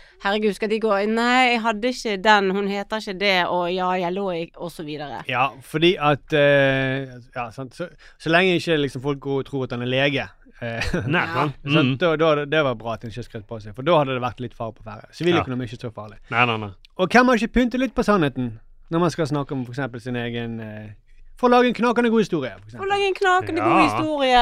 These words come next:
Speaker 1: eller, eller som, eh, at det blir litt kjedelig å fortelle at, ja, altså, jeg, eh, utdannet meg som T V-fotograf
Speaker 2: Mm.
Speaker 1: og jobbet som det i fire år, og så med akkurat den siste eksamen, da fødet jeg i stedet for.
Speaker 2: Ja.
Speaker 1: Så jeg har ikke den siste eksamen. Dette har jeg sagt mange ganger.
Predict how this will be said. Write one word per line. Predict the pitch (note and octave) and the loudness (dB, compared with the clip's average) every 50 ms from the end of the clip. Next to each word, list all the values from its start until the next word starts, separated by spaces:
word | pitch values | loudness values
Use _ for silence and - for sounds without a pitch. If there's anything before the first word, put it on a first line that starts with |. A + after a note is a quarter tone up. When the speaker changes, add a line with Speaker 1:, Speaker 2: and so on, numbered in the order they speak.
| A3+ B3 | 6 6
Speaker 1:
eller, | C4 C4+ C4+ C4+ - | 6 6 6 4 2
eller | C#4+ D4+ E4 D#4 D4 | 2 2 2 2 2
som, | - D#4 D4 C#4+ C#4 | 0 0 0 0 0
eh, | C4+ C4 B3+ B3+ B3 B3 A#3 - | 0 0 2 2 2 0 0 -2
at | B3+ B3 - | -4 -4 -6
det | B3+ B3 A3+ | -8 -8 -6
blir | A#3+ C4+ B3 | -6 -4 -4
litt | B3 A#3+ | -4 -6
kjedelig | - - - A3 G#3+ G#3+ G#3+ A#3 A3 | -6 -4 -2 0 0 0 0 -2 -4
å | G#3 G3+ | -6 -6
fortelle | - - A3 G#3 G3+ F#3+ | -2 0 2 2 2 2
at, | F#3 - - - - - - - - - - - - | 0 -2 -6 -16 -20 -20 -20 -20 -20 -20 -20 -14 -2
ja, | - A#3 B3+ A3+ - | 2 4 6 6 4
altså, | - A#3+ A3 - B3+ | 2 0 0 0 0
jeg, | - - C4 B3+ A#3 G#3 | 2 2 2 2 2 0
eh, | G#3 G3+ D#3+ F#3 F3+ - A#3+ A3+ | 0 2 2 0 -2 -2 -4 -6
utdannet | - - G3 F#3 F3 | -4 -2 -2 -2 -2
meg | F#3+ F#3+ F#3+ F3+ | 0 -2 -2 -2
som | F3 F#3 F3 D#3+ | -2 -4 -4 -2
T | - D#3+ | -2 -4
V-fotograf | D#3+ E3+ D#3+ F#3 E3 - B2 D3+ D3 F3+ A#3 C4 B3 - - - | -4 -4 -6 -8 -10 -10 -8 -4 0 2 2 0 0 -4 -10 -8
Speaker 2:
Mm. | B2 A2+ F#2+ F#2+ - | -8 -8 -8 -6 -4
Speaker 1:
og | G3 G3+ G#3 | -2 0 2
jobbet | G3+ F#3+ F#3 A3 G#3+ - | 2 2 0 0 -4 -2
som | A3+ G#3 G3+ | -2 0 0
det | G#3 G3+ F#3 | 0 0 -2
i | |
fire | E3+ - - F#3+ F#3 F#3+ F#3 | -4 -6 -6 -4 -4 -4 -2
år, | G3+ - - G#3+ B3+ B3+ - - | -4 -2 0 0 0 0 -2 -4
og | G3 G#3 | -6 -8
så | - A#3 | -6 -6
med | A#3 A3+ - - | -6 -6 -4 -6
akkurat | A#3+ - - B3 | -8 -6 -6 -6
den | A3 G#3 F#3+ | -4 -4 -6
siste | - - G3+ - - - G#3+ | -4 -6 -8 -8 -4 -4 -4
eksamen, | F#3 - - - F#3+ F3 E3 D#3+ F3 A#3 C#4+ C#4+ _ - - - - - - _ - | -4 -4 -2 -2 0 0 0 0 0 -2 -2 -4 _ -16 -20 -20 -20 -20 -20 _ -10
da | - G#3 | -10 -10
fødet | - - G3 E3+ F3 F#3 F3+ | -4 -2 -2 0 0 0 -2
jeg | G3 F3+ D3 | -2 -4 -4
i | D3 | -6
stedet | D#3+ - E3+ E3 D3 D3 D3 | -6 -6 -6 -6 -6 -6 -8
for. | - A#2 F2 - - - _ _ _ _ | -8 -8 -8 -8 -12 -18 _ _ _ _
Speaker 2:
Ja. | - B2 A2 F#2+ - | -10 -8 -8 -8 -12
Speaker 1:
Så | - - | -6 -2
jeg | B3 | -2
har | B3 C4+ | 0 0
ikke | C4 C#4+ A#3+ | 0 -2 -2
den | G3+ | -2
siste | - - G3 F3+ - A3+ | -4 -6 -10 -8 -6 -8
eksamen. | A3 - - A3+ G3+ F#3+ E3+ D#3 G3+ | -8 -6 -4 -2 -2 -2 -2 -4 -6
Dette | G#3 G#3 - | -4 0 2
har | A#3+ G3+ | 2 2
jeg | F#3 | 2
sagt | - - A#3 - - | 0 -2 -4 -4 -4
mange | - F#3 F#3 F3+ | -4 -4 -2 -2
ganger. | F3+ F3 E3+ D3 | -2 -2 -2 -4